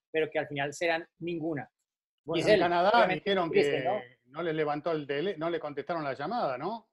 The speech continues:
Speaker 2: A los organizadores
Speaker 1: ¿A quién?
Speaker 2: de Canadá. En Canadá también están medio ofendidos porque no, no les han contestado el llamado.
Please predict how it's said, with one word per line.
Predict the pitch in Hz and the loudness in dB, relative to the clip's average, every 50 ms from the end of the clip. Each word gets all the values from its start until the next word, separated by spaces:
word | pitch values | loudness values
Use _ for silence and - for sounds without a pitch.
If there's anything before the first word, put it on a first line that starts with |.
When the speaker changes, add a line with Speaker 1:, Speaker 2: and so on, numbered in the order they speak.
| _ _ | _ _
Speaker 2:
A | 123 | -12
los | 127 123 - | -12 -12 -12
organizadores | 123 123 123 127 131 123 123 151 147 156 | -12 -12 -12 -10 -10 -2 -2 -2 0 4
Speaker 1:
¿A | |
quién? | 208 240 254 180 | 4 4 4 4
Speaker 2:
de | 135 | -2
Canadá. | 123 - 127 143 170 202 214 - _ _ _ _ _ _ _ _ _ | -8 -10 -10 -10 -10 -10 -12 -16 _ _ _ _ _ _ _ _ _
En | - 147 151 156 | -10 -8 -8 -4
Canadá | - 160 156 160 165 190 214 208 - | -2 -2 -2 0 0 2 0 0 0
también | - 160 175 170 160 | -2 -2 -2 -2 -4
están | - - 190 185 | -2 -2 0 0
medio | 180 180 180 175 165 156 151 147 | 2 0 0 2 2 2 0 0
ofendidos | 135 - 151 151 156 190 220 220 196 160 - | 0 -2 -4 -4 -2 0 2 2 2 0 0
porque | 151 139 135 - 143 | -4 -6 -4 -4 -4
no, | 143 151 147 147 143 135 131 127 120 113 - _ _ _ _ _ | -4 -4 -4 -4 -4 -4 -4 -6 -6 -8 -10 _ _ _ _ _
no | 156 156 | -4 0
les | 160 156 | 2 4
han | 175 185 170 | 2 2 2
contestado | 160 160 151 135 143 - - 196 190 185 165 | -2 -4 -4 -4 -6 -4 -2 0 0 0 0
el | 143 | -2
llamado. | 120 156 175 226 254 220 170 143 123 107 104 | -2 -2 0 2 4 4 4 2 0 -4 -10